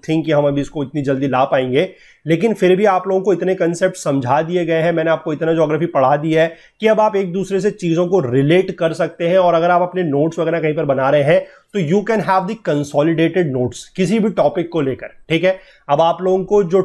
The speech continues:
टॉपिक की कनेक्टिविटी है, जो कॉन्सेप्ट की कनेक्टिविटी है, वो बनानी अब तक आ गई होगी, ठीक है। अगर किसी को प्रॉब्लम है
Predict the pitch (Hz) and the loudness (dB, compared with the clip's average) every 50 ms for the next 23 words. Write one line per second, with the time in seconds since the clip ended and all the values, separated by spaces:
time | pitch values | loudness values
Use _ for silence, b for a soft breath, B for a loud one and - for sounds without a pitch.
0 | 190 - 151 147 139 147 180 175 - 190 165 170 151 143 147 147 - 175 160 165 | 2 2 2 2 2 -2 -6 -8 -8 -6 -4 -2 -2 -2 -2 -2 -2 0 0 0
1 | 156 180 180 165 165 165 165 165 143 139 160 165 - 151 139 135 135 185 185 180 | 0 2 2 2 4 4 2 0 0 -2 -4 -2 0 -2 -2 0 0 0 0 0
2 | - - 165 180 151 156 - - 190 160 156 151 151 165 151 165 165 185 180 147 | -2 -4 -2 0 0 0 -2 -2 -2 -2 -2 0 2 2 2 2 2 2 2 2
3 | 143 131 135 135 139 160 175 151 147 - - 180 180 175 - - 139 151 156 147 | 0 0 0 0 0 0 0 0 -2 -2 -4 -4 -4 -4 -6 -4 -2 -2 0 0
4 | 151 151 147 135 131 135 131 127 - - - 156 160 185 175 160 151 175 - - | 0 0 0 0 0 -2 -2 -4 -6 -6 -4 -4 0 0 0 0 0 -2 -4 -4
5 | 180 - - 196 175 214 208 214 - 156 143 135 135 156 180 180 165 175 196 | -6 -6 -4 -2 0 0 -2 0 0 0 0 2 2 2 2 2 4 2 2